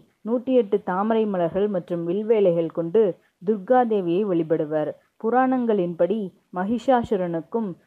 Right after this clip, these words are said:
துர்காதேவிக்கும் இடையில் நடந்த போரில் விதியை மீறிய மகிஷாசுரனை கண்டு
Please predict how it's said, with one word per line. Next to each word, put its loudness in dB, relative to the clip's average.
துர்காதேவிக்கும் 0
இடையில் 2
நடந்த -2
போரில் 2
விதியை 2
மீறிய 0
மகிஷாசுரனை -2
கண்டு 2